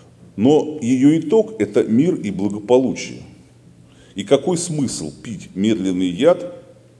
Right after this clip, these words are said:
принимать лесть, любить ложь? Это всё равно, что рыть яму самому себе.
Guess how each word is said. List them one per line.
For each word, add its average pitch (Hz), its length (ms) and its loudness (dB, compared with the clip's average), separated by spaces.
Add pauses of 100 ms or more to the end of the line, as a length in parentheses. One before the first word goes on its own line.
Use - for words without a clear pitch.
(400)
принимать 98 540 -2
лесть, 110 460 -2 (200)
любить 90 380 -8
ложь? 110 380 -6 (720)
Это 165 200 -4
всё - 160 2
равно, 143 160 6
что - 180 0
рыть 151 220 -2
яму 135 280 4
самому 104 360 -4
себе. 76 420 -10